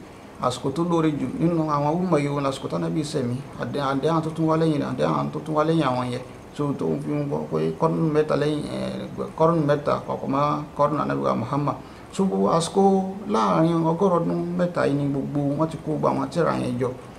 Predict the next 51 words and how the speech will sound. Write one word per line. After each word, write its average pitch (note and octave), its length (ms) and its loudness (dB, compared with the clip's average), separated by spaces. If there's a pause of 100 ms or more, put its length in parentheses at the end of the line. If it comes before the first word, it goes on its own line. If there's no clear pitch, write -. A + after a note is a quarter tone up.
(380)
tí D#3 240 2
ó D3+ 160 2
ti D3 200 -8
wà C3 200 2
lákọọ́lẹ̀ C#3+ 560 2
gẹ́gẹ́ C#3 180 0
bó C#3+ 120 -4
ṣe C3+ 160 -6 (100)
wà A#2 100 4 (240)
dèní C3 280 -2
lọ́dọ̀, D3+ 320 0
tó D3+ 100 -2
ṣe, C#3 140 -6 (140)
bó D3+ 80 0
ṣe C#3+ 140 -4 (120)
dọ́dọ̀ D#3 220 4
wa C3 100 6
lénìí C#3 260 0
yìí C3+ 80 -2
náà, C3 80 0
ó C#3 80 -2
ti B2 140 -8
wà B2 120 -2 (120)
lákọọ́lẹ̀ C3 400 -2
ní A#2+ 60 -4
gbogbo B2 260 -6
àyẹn B2+ 180 -4
náà. B2+ 100 -4 (640)
So, D#3 120 -2 (120)
gẹ́gẹ́ E3+ 200 0
bọ́rọ̀ D3+ 360 4
súnà D#3+ 320 0
ṣe C#3 140 -4
rí C#3+ 120 -4
yẹn C3 300 -2
ní D3 140 0
ṣókí. D3+ 420 -4 (520)
But D#3 180 4
inshallah G3 600 4
ní, F3 180 2 (600)
ah, C3+ 380 2
nínú F#3+ 160 2
àwọn D#3+ 160 4
ètò C#3 160 -4
tó D3 80 -4
ń F3 140 0
bọ̀, D#3+ 120 2 (580)
a F3+ 120 4
máa D#3+ 320 6
sọ̀rọ̀ C#3+ 340 4
nípa, C#3+ 460 2